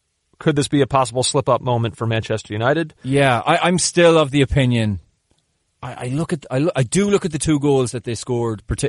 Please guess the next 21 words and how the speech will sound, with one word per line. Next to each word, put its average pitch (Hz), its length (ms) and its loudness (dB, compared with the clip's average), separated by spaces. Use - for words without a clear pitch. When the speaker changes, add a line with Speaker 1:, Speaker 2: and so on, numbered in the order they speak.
Speaker 2:
uh, 117 80 -4
th-, 127 160 -6
those 135 180 2
two 139 160 0
goals 123 220 2
aga-, 113 200 -4
at, 117 120 -2
at 107 140 -4
Bramall 113 320 2
Lane 110 260 2
where 107 120 2
their 101 120 0
young 110 260 4
players 104 280 -2
combined. 98 560 0
They 135 100 -10
were 147 120 -10
just 135 220 -6
brilliant 123 420 6
goals. 104 540 0
And 117 600 0